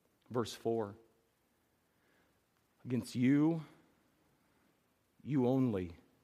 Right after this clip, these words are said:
I've sinned and done what's evil in your sight."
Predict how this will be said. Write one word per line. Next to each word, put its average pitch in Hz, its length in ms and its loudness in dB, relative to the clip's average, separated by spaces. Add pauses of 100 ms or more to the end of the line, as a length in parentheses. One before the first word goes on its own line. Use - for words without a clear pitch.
(1040)
I've 104 180 -6
sinned 101 380 0
and 95 100 -4
done 107 200 2
what's 101 160 -4
evil 107 320 0
in 95 240 -2 (1400)
your 110 220 -2
sight." 85 420 -10